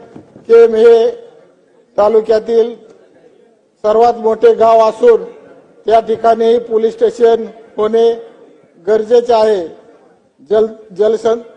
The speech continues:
जलसंपदा विभाग नियोजित रेटेवाडी उपसा सिंचन योजना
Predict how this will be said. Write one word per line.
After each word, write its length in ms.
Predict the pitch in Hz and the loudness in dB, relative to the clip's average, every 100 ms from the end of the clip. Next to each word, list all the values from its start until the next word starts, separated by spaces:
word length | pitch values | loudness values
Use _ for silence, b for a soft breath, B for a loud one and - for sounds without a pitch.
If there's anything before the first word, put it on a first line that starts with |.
| _ 175 | _ -8
जलसंपदा 720 | 196 233 214 220 202 226 220 220 | -2 -2 -2 -6 -4 -2 0 2
विभाग 400 | 214 220 214 208 | 2 2 -2 -4
नियोजित 1080 | 208 214 226 240 240 - - _ _ _ 165 | -2 -2 0 -2 -2 -10 -20 _ _ _ -8
रेटेवाडी 480 | 190 196 233 233 226 | -6 0 2 4 2
उपसा 300 | 220 233 220 | 2 -2 -4
सिंचन 420 | 240 190 226 214 | -6 -6 -6 -2
योजना 420 | 214 208 233 | -4 -2 0